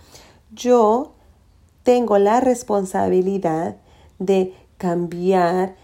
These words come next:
y adaptar, am, adaptarme a ellos para que lo entiendan. No es de que ellos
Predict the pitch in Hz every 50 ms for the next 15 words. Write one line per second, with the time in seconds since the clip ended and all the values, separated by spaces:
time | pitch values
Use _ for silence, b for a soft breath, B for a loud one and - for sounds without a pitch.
0 | b b b - - - - _ - 185 185 180 180 175 170 165 175 - - -
1 | _ - _ - 185 185 185 185 180 185 - _ - 185 175 175 170 175 180 202
2 | 214 233 247 - - _ _ - 180 175 175 175 - 190 185 180 180 185 - 180
3 | 170 180 185 196 202 214 226 254 254 B B B B B B B - 180 175 175
4 | 180 196 214 247 254 196 - 180 175 175 180 175 - b b b b _ _ -
5 | 180 180 175 170 175 175 - - 180 170 170 170 175 170 170 165 170 165 165 -
6 | 196 196 190 180 175 175 - - - 208 185 180 190 202 208 214 214 214 214 208
7 | 208 220 247 247 - - 208 202 196 185 190 190 190 190 -